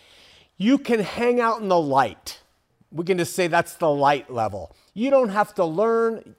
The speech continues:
You don't have to love. You don't have to have liberty. You can just enjoy the light of being part of cult. Uh, you can enroll in some of the coursework that's there. And you can start to learn and, and test and challenge your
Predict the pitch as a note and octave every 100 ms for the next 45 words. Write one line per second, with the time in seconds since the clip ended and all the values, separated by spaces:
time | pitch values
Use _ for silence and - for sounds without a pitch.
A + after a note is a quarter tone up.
0 | _ C#3 G3 B3 F#3 - G#3 A3 - D3
1 | C3+ C#3 E3+ D#3+ D#3+ A3+ A3+ D#3+ E3+ -
2 | B2+ C3+ B2+ D3 E3 F3+ F3+ _ _ A3
3 | B3 B3 A3 G#3 G3+ F3 C#3 E3+ F3+ E3+
4 | D#3 C#3+ D3+ F3 C#3 - - _ _ -
5 | D#3+ B2 E3 E3 D#3 - D3+ D3 - B2
6 | - C#3 A#2 - - - - - - F3
7 | E3+ - G3+ - A3 A3 G3+ G3 A3+ A#3+
8 | G#3+ G#3+ - A3+ A3+ A3+ - A3 B3+ A#3+
9 | - D#3+ A2 - - _ _ - D#3 -
10 | C#3 C#3 A#2+ F2+ - _ _ - - G#3
11 | G#3 G#3 - - A#3 G3 G#3 G#3+ G3+ A#3
12 | A3+ F3+ C3+ - E3 D#3 E3+ D#3 C3 -
13 | G#3+ G3 - E3 - G3+ G#3+ A3 F#3 C#3
14 | D#3 C#3+ C3